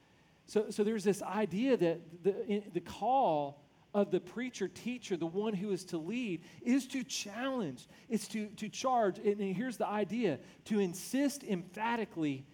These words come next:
that they would do, live their lives based on godly desire. That, that's that idea. So, so when you hear us up here speaking with great passion, and, and a lot of things that we've,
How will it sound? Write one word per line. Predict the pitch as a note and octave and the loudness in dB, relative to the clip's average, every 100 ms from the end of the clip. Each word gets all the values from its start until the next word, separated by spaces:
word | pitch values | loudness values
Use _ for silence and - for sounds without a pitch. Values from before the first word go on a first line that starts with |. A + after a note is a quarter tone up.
| - _ - | -20 _ 2
that | F#3+ | 4
they | G3 G#3 | 6 6
would | G#3 C3+ | 4 2
do, | G3 B3+ A#3+ | 2 2 2
live | G3+ A#3+ | 0 0
their | A3+ | 2
lives | G#3 G3 F#3+ F#3 | 4 4 4 4
based | - G3 F#3+ | 8 8 6
on | F#3 D#3+ | -2 0
godly | D#3+ D#3+ C#3+ | 2 2 0
desire. | C3+ B2+ C3+ B2+ A#2 G2+ - - D3+ F3 | -4 -2 -2 -2 -4 -8 -20 -20 -4 -2
That, | F#3 | 2
that's | F3+ G#3 B3 | 4 2 4
that | A#3 G#3 | 4 4
idea. | G3 F#3+ F#3+ C#3+ G#2+ - - - - | 4 2 2 0 -2 -12 -20 -20 -20
So, | - G3+ G3 | 2 4 4
so | G3 G3+ | 4 2
when | G3 F3+ | 4 2
you | F#3+ G#3+ | 0 -4
hear | - A#3+ D4 C4+ | -4 0 2 4
us | F#3 F3 D#3+ - | 6 4 2 -2
up | F3+ F3 | -6 -6
here | - F#3 E3+ E3 - - | -2 0 0 -2 -12 -20
speaking | - - - B3 - G#3+ F3+ | -18 -8 -2 -2 -2 -4 -2
with | D#3 D#3+ - - | 0 0 -4 -10
great | D#3 G#3+ A#3 | 0 0 0
passion, | - G3+ G3+ G3 E3 C#3 D3 | -6 -6 -6 -6 -8 -8 -6
and, | D#3+ D3+ - - | -6 -6 -12 -6
and | E3+ F#3 F#3 | -2 -2 -4
a | F3+ | -6
lot | D#3 D3+ A3+ | -2 0 0
of | G3+ | 0
things | A3 G3 | -4 -2
that | F3+ | -4
we've, | F#3 F3 C3 | -2 -4 -6